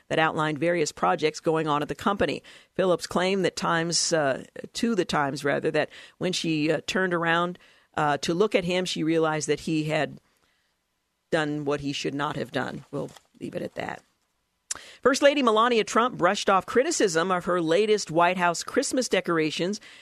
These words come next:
and invited everyone to check them out in person during an appearance at Liberty University on Wednesday.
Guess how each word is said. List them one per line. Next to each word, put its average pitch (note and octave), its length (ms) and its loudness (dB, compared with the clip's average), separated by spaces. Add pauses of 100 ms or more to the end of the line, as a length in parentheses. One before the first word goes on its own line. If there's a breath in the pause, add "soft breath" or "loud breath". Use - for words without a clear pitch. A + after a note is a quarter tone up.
(140 loud breath)
and A3 120 2
invited B3+ 340 2
everyone C#4 320 2
to G3 80 -6
check - 320 -2
them B3+ 140 0
out G3+ 260 0 (240)
in A#3 160 0
person A3 480 0
during E3 320 -2
an D#3 80 -2
appearance F3+ 560 -2
at D3+ 140 -4
Liberty E3 260 -2
University D3 640 -2
on C#3+ 160 -4
Wednesday. D3 480 -2